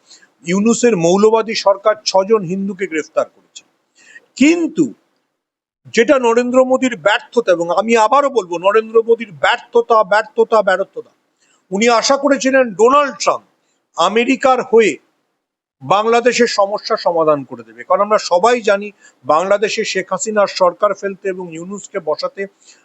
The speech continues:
আগের আমেরিকান প্রশাসন অর্থাৎ বাইডেন প্রশাসন কতটা সার্থক ভূমিকা নিয়েছিল। কিন্তু দেখা গেল ডোনাল্ড ট্রাম্পের কাছে ভারতের স্বার্থ নরেন্দ্র মোদীর সঙ্গে বন্ধুত্বের চাইতে আমেরিকার ডিপ স্টেটের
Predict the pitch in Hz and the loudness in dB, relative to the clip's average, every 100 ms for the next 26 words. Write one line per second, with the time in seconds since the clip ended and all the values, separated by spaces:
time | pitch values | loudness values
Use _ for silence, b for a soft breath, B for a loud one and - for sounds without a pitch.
0 | b - 196 247 294 262 226 220 214 214 | b -2 0 2 2 2 0 -4 0 -2
1 | 202 196 175 190 196 185 196 156 151 160 | 0 -4 -2 -2 -2 0 -2 0 -2 -2
2 | 175 190 180 165 175 185 156 170 165 - | -6 -12 -14 -14 -16 -10 -10 -6 -8 -6
3 | 139 _ 160 139 135 120 110 101 - - | -10 _ -16 -14 -14 -16 -18 -18 -20 -20
4 | _ _ _ b b b _ 190 165 127 | _ _ _ b b b _ -4 -2 0
5 | 160 226 277 269 214 208 156 139 170 226 | -2 0 0 0 2 0 0 -4 0 2
6 | 262 254 - 226 214 214 190 - 151 165 | 0 -2 0 0 0 -2 -2 -2 -4 -4
7 | 151 135 143 208 233 214 - 160 151 _ | -6 0 0 2 0 -2 -2 -4 -4 _
8 | 151 151 - _ _ 135 175 226 233 233 | -10 -10 -12 _ _ 2 2 2 0 0
9 | 220 202 - 190 185 160 147 160 190 - | 0 -6 -4 -4 -2 -4 -6 -8 -14 -10
10 | 180 - 165 156 180 160 _ _ _ 151 | -12 -2 -2 -2 -8 -12 _ _ _ 0
11 | 180 214 220 220 196 139 113 208 233 - | 0 -2 0 0 0 -4 -10 -10 -10 -10
12 | 196 196 | -8 -6